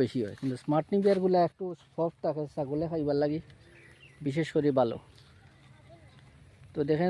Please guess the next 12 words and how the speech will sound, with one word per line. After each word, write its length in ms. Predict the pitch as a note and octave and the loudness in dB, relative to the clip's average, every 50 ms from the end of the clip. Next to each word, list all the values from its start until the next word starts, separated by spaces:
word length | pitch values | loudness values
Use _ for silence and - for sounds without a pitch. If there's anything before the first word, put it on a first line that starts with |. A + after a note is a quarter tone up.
| E3+ - | 0 0
স্মার্ট 260 | - D#3 D3+ D#3+ - - | 2 2 2 2 2 0
নেপিয়ারের 380 | G3 F#3 F#3+ F#3+ F#3 F#3 F#3 F3+ - F3+ | -2 2 4 6 6 6 6 6 6 4
কাটিং 220 | E3+ E3 F#3 F#3+ F3+ F3 | 4 4 2 0 2 2
পাইবা, 240 | F3 E3+ E3+ F3 E3+ | 2 4 4 4 4
গুয়াতিমালার 600 | D#3+ D#3 D#3 D3+ - F3 E3+ F3 E3+ F3 E3+ D#3+ - | 6 6 4 4 4 2 0 2 4 2 2 2 2
কাটিং, 260 | E3+ D#3 - E3+ E3+ F3 E3 - - - - - - - - - - - - - - - | 0 0 2 2 0 0 -2 -4 -10 -20 -20 -20 -20 -20 -20 -20 -20 -20 -20 -20 -14 2
রেড 220 | C#3+ D3+ E3 E3 E3+ F#3+ | 4 4 4 6 6 2
নেপিয়ার 360 | F#3 F3 - F#3+ F3+ F3 E3 D#3 - | 2 4 6 8 8 8 8 8 6
কাটিং, 280 | E3 D#3 D#3 E3+ E3+ E3+ F3 E3 D3 - - - - - - - - - | 4 4 6 4 4 4 2 0 -2 -6 -16 -20 -20 -20 -20 -20 -20 -4
ফোর 200 | - D#3 D#3+ D#3+ D#3 D3+ | 4 6 6 6 6 6
জি 100 | F3 G3 | 6 6
বুলেট, 420 | F3+ E3+ E3+ E3+ E3+ E3+ E3 E3 | 6 8 8 10 10 10 8 6